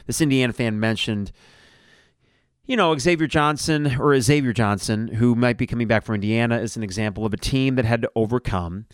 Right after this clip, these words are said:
uh, the loss of a point guard. And we lost Sky Clark. I don't think we'll see Sky Clark play another game for Illinois, and that's a shame. What a waste.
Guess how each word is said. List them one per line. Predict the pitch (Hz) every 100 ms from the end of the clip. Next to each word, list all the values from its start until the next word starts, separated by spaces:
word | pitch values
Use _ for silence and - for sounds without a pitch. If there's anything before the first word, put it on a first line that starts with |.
| _ _ _ -
uh, | 113 110
the |
loss | 120 123 120
of | 147
a |
point | 143 214 196
guard. | - 64 -
And | 110 101
we | 101 135
lost | 127 131 -
Sky | - 123 117
Clark. | - 120 165 -
I | 104 101 -
don't | 101 101
think | 98 107
we'll | 113
see | 104 117
Sky | - 110 104
Clark | 120 113
play | 123
another | 123 127 139
game | 127 156 180 110
for | 107
Illinois, | 95 98 90 98
and | 113
that's | 110 -
a | 85
shame. | 113 117 98 98 123
What | 107 120
a |
waste. | 117 113 147 -